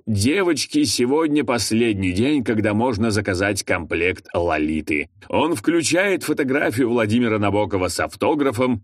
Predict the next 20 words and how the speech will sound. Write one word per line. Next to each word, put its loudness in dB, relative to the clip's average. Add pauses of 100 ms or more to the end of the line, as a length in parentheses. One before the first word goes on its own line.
(100)
и 0
снимок 0
настоящей 0
«Лолиты», 0 (160)
а -2
также 0
подробную -2
инструкцию. -2 (220)
И 2
если, 0
девочки, 0
вы 2
прочтете 0
инструкцию 0
и 0
проделаете 0
необходимые 0
упражнения, 0
Д 0
К, -2